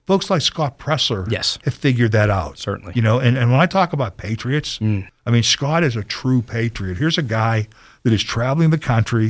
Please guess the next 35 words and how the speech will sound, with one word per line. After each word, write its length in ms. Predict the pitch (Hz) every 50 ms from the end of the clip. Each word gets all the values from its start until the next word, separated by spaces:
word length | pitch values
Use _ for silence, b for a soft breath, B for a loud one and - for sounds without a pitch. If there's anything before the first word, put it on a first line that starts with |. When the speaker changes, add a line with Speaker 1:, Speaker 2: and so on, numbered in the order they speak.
| 113 117
Speaker 1:
you 80 | 113 110
know, 80 | 101
sleeping 400 | 95 - - 123 147 147 170 160
on 160 | 160 160 160 156
couches. 680 | - 104 113 139 156 147 - - - - - - - - - _ _ _ _ 123
Speaker 2:
Right. 220 | - 101 101 - _ _ -
Speaker 1:
You 100 | 117 110
know, 260 | 110 110 117 123 127
going 400 | 123 107 123 139 147 139 127 127
everywhere. 440 | - 123 151 160 147 120 98 95 92
I 60 | 104
think 220 | 120 - 151 147 -
he's 280 | - 143 135 123 -
in, 200 | 143 131 127 127
I 20 | - - -
think 120 | - 190 180
he 80 | 165
was 100 | 143 123
in 120 | 131 123 110
Penn 260 | - - 139 143 127
State 340 | - - - 131 131 120 -
yesterday. 640 | 107 107 98 - - 107 95 87 - 73 64 - _ _ _ _ _ _
Speaker 2:
Yeah. 140 | - 113 156
Speaker 1:
He 80 | 190 120
was 120 | 107 107
up 160 | 131 123 120 -
in 100 | 117 120
Penn 200 | - 131 123 120
State. 340 | - - - 139 127 123 120
He'd 140 | 117 110
been 120 | 110 113 110
in 80 | 101
Pittsburgh 440 | 92 - 131 123 - - 135 123 120
on 120 | 107 104 90
Thursday. 480 | - - 131 156 147 - 98 92 -